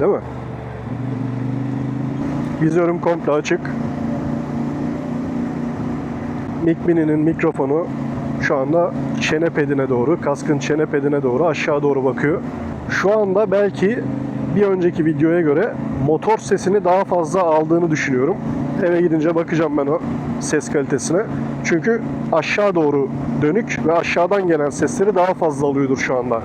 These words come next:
Ne kadar çene pedi olsa da, böyle boğazıma kadar gelen bir kaskımın çene pedi olsa da. Sonuçta ince bir kumaş o. Bu bir tercih mesela. Yani kaskın içerisinde şöyle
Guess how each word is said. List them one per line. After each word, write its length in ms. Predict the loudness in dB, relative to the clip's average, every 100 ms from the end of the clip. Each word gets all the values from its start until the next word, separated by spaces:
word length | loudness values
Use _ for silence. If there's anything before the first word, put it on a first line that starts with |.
| 0
Ne 100 | 0
kadar 280 | 2 0 0 -4 -4 -4 -2
çene 280 | 0 0 0
pedi 340 | 0 2 0 -2 0
olsa 380 | 2 2 0 -2
da, 140 | -2 0
böyle 240 | 0 0 2
boğazıma 420 | 2 2 0 -2
kadar 260 | 0 0 0
gelen 340 | 0 0 2
bir 160 | 0 0 -4 -2 -2 -2
kaskımın 480 | 0 0 0 0 0
çene 260 | 0 0 0
pedi 220 | 0 2
olsa 360 | 2 2 0
da. 100 | 0
Sonuçta 340 | 0 0 0 0
ince 340 | 2 2 2
bir 80 | 0
kumaş 360 | 2 0 0 -2
o. 100 | -2 -4 -4 -6 -6 -6 -4 -4 -4 -6 -8 -10 -8 0
Bu 220 | 2 2 0 0 0
bir 120 | 2
tercih 360 | 2 2 2 0
mesela. 460 | 0 0 0 0 -2 -6 -8 -2
Yani 320 | 0 2 0 -2 -4 -4 -4 -2 -2
kaskın 380 | 0 0 0 0
içerisinde 500 | 2 2 2 2 0
şöyle 400 | 2 2 2 0